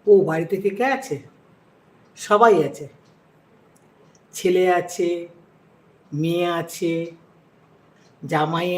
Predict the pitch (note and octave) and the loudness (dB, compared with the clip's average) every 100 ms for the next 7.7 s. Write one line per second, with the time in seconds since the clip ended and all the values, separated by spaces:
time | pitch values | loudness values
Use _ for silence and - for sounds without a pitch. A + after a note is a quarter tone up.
0 | E3+ E3 - E3+ E3 F3 - - _ _ | -4 -6 -6 -4 -4 -6 -14 -20 _ _
1 | _ _ - C3+ D#3+ E3+ F3+ F3 F3 E3+ | _ _ -18 -6 -6 -4 -4 -4 -4 -6
2 | D#3+ - E3 E3 E3+ - _ _ _ - | -8 -4 -4 -4 -8 -16 _ _ _ -20
3 | - E3 C#3+ C3+ C#3+ C#3 C3 - C#3+ - | -12 -8 -6 -4 -4 -4 -10 -16 -20 -20
4 | _ _ _ _ _ _ _ - A#3+ - | _ _ _ _ _ _ _ 0 0 0
5 | A3+ G3+ G3 - F#3 - G3 D#3+ C3 - | -2 -2 -4 -6 -8 -8 -14 -12 -14 -18
6 | _ _ _ - - - - - _ _ | _ _ _ -16 -14 -14 -16 -20 _ _
7 | _ _ - E3+ G3+ C4 | _ _ -10 -6 0 0